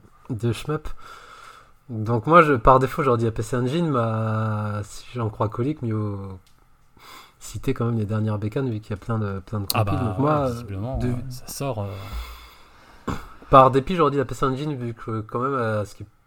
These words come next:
Speaker 1: enfin, de ce que j'en ai entendu et de ceux qui, qui en ont joué, ils disaient que c'est quand même la, une sorte de Rolls-Royce des, des shmups, euh,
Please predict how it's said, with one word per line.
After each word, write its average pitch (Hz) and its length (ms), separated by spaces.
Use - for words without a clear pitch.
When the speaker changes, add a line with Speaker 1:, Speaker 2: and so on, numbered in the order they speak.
Speaker 1:
enfin, 95 240
de 92 160
ce 107 100
que - 140
j'en 101 140
ai 98 100
entendu 107 300
et 110 160
de 98 280
ceux 107 260
qui, 101 520
qui - 140
en 104 60
ont 101 300
joué, 139 340
ils 123 60
disaient 110 180
que 120 60
c'est - 100
quand 113 100
même 110 140
la, 101 140
une 98 160
sorte 104 220
de 104 40
Rolls-Royce 104 540
des, 101 80
des 101 120
shmups, 117 360
euh, 101 60